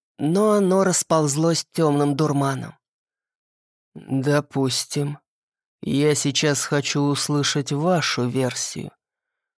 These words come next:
Что произошло, когда вы отказали?" спросил Ассер, глядя на меня глазами палача. "Я не знаю. Не все помню.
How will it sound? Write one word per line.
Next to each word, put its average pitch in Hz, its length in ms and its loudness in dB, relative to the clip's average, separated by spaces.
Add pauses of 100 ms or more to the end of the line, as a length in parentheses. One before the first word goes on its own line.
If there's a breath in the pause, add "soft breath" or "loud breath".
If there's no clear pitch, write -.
(160)
Что - 380 0
произошло, 175 800 2
когда 135 360 2
вы 131 140 4
отказали?" 123 720 0 (380)
спросил 139 680 -4
Ассер, 151 440 -2
глядя 147 400 0
на 143 80 2
меня 143 320 2
глазами 139 640 0
палача. 135 720 -4 (800)
"Я 185 240 -4
не 180 120 -2
знаю. 160 440 -8 (760)
Не 220 160 0
все - 240 -2
помню. 160 480 -6